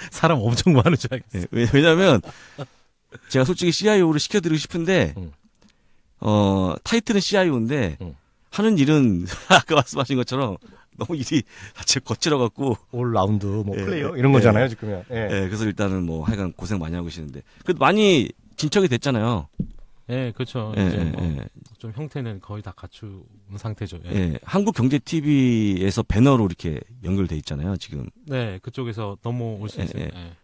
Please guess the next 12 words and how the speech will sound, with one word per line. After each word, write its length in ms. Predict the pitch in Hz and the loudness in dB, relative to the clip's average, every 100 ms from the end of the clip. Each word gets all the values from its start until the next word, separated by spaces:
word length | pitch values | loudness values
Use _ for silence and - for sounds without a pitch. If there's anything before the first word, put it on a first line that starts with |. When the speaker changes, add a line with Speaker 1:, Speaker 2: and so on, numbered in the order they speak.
| _ | _
Speaker 2:
본격적인 500 | - 131 180 156 143 | 0 0 2 2 2
서비스는 420 | 147 170 156 139 | 2 0 0 0
언제쯤 600 | 87 87 - 92 82 69 - 120 _ _ _ | 0 -2 -4 -4 -4 -8 -14 -20 _ _ _
혹시 260 | - - 82 - - - | -14 -8 -8 -8 -18 -12
Speaker 1:
뭐 180 | 156 202 | -6 -4
Speaker 2:
예, 80 | 85 | 0
예정에 260 | 107 107 | 2 2
잡혀 200 | 85 80 | 0 -4
있습니까? 420 | 80 - 73 123 147 _ _ _ _ | -8 -8 -10 -10 -12 _ _ _ _
Speaker 1:
기본적인 460 | 156 175 202 202 180 | -8 -6 -4 -4 -6
서비스는 1000 | 196 190 196 180 - 165 151 135 110 - | -8 -10 -10 -14 -12 -10 -8 -8 -10 -14
뭐 560 | 117 107 101 95 87 | -18 -14 -14 -14 -18